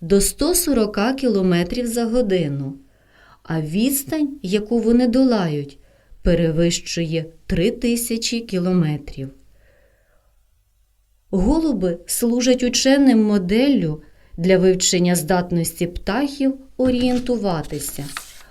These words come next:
В Англії поставлено пам'ятник голубу, який у тисяча дев'ятсот сорок другому році доставив на базу записку про координати в океані підводного човна,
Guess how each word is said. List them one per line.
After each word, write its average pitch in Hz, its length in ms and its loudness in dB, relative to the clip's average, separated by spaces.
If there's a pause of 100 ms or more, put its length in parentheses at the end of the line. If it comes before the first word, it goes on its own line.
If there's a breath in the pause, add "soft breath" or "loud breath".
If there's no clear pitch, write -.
(160 loud breath)
В 175 220 -4
Англії 202 720 2 (920)
поставлено 262 720 0
пам'ятник 226 540 2
голубу, 202 760 2 (360 loud breath)
який 196 400 2
у 247 120 2
тисяча 269 520 0
дев'ятсот 226 560 0
сорок 202 340 4
другому 208 540 2
році 247 360 0
доставив 214 720 0
на 202 180 2
базу 208 600 2 (260 loud breath)
записку 220 800 0
про 202 260 2
координати 208 1000 2
в 175 100 -4
океані 220 760 2
підводного 233 720 4
човна, 240 640 4